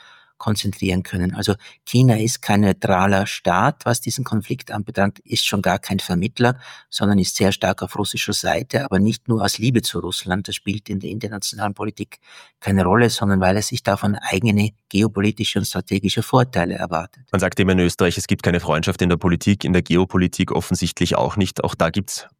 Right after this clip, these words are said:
Speaker 2: hauptsächlich Interessen. Herr Mangott, vielleicht abschließend,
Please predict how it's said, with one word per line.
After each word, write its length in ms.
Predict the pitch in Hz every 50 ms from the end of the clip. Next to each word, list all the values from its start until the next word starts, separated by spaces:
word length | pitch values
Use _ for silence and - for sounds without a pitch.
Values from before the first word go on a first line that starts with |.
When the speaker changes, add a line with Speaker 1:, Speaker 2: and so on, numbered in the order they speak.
| _ -
Speaker 2:
hauptsächlich 500 | - 92 - - - 104 - - 92 -
Interessen. 540 | - 98 - 92 90 82 - - - 113 - - - - - - - - - - - _ _ _ _
Herr 120 | - 104
Mangott, 280 | 104 98 101 104 104 -
vielleicht 280 | - 107 101 95 -
abschließend, 800 | 85 80 - - - 104 101 92 - - 98 95 95 87 - -